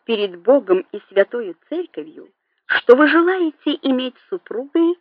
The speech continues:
госпожу Евгению де Монтихо, графиню Теба, которая присутствует здесь».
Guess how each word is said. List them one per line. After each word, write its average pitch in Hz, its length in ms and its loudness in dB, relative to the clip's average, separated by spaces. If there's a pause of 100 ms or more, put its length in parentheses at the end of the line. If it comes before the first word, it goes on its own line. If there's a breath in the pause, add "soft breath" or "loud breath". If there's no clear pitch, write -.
(320)
госпожу 214 1000 0
Евгению 254 920 0
де 220 200 6
Монтихо, 269 760 -4 (420)
графиню 220 680 0
Теба, 269 440 -10 (600)
которая 285 520 2
присутствует 294 880 -10
здесь». 147 260 -16